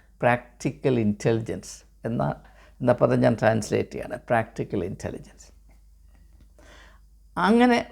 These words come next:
ഉള്ള ആശയം, എന്നാൽ അതുകൊണ്ട് അവസാനിക്കുന്നില്ല. ആ ആശയത്തെ ഏറ്റവും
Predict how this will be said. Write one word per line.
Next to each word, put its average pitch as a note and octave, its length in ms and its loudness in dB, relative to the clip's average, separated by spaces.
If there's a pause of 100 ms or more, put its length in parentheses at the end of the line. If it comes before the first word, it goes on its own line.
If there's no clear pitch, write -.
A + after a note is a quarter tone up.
ഉള്ള E3 180 6 (380)
ആശയം, B2+ 420 2 (1160)
എന്നാൽ D#3 260 6
അതുകൊണ്ട് D3 300 6
അവസാനിക്കുന്നില്ല. A#2 720 0 (600)
ആ E3+ 140 2 (240)
ആശയത്തെ C3 560 4 (800)
ഏറ്റവും G#3 800 2